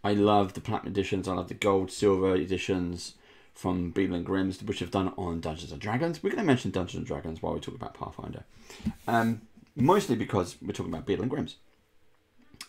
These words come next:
And you, you've probably seen some of their gold boxes before. This is their first Pathfinder boxed edition. We've done some other things in the past with their character chronicles,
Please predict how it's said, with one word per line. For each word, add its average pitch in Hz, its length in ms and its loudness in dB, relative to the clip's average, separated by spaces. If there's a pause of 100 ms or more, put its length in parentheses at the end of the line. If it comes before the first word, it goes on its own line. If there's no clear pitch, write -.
(120)
And 107 360 4 (100)
you, 131 80 4
you've 123 240 4
probably 165 240 2
seen 131 320 4
some 117 160 0
of 113 60 4
their 110 100 2
gold 104 240 2
boxes 98 320 -2
before. - 420 2 (400)
This 165 440 2
is 135 320 4
their 113 260 2
first 139 960 0 (460)
Pathfinder 113 840 0
boxed - 500 0
edition. - 580 0 (480)
We've 110 160 2
done 160 220 2
some 135 240 -2
other 135 180 4
things 117 420 0
in 110 180 -4
the 101 80 -2
past 101 680 -6 (320)
with 101 300 2
their 95 240 6
character - 500 0
chronicles, 87 720 -2